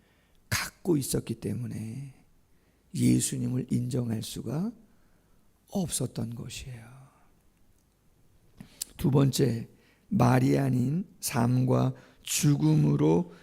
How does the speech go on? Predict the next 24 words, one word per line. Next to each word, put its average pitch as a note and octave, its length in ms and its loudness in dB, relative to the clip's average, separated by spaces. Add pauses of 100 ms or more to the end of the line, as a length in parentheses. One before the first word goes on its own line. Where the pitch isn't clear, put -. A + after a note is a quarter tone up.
(100)
진리를 C3+ 580 2
증명하라. A#2+ 960 2 (920)
왜 D#3+ 260 12
예수님은 E3+ 520 8
빌라도의 D3 560 6
신문에 D3 480 4
아무런 C3 480 4
말씀을 B2 520 4
하지 C3+ 220 0
않았느냐? A#2+ 1200 0 (800)
예수님은 D#3+ 560 8
말이 D3 420 6
아니라, B2 920 0 (600)
생명의 F#3 420 4
삶 D3+ 240 0
큐티 D#3+ 280 -2
본문 D3 360 4
해설 C#3 300 2 (200)
한 G3 200 2
줄에 D#3+ 240 4
보면 C3+ 320 4 (160)
이런 D#3 300 6
표현이 C#3 380 2
나와요. A#2+ 580 -2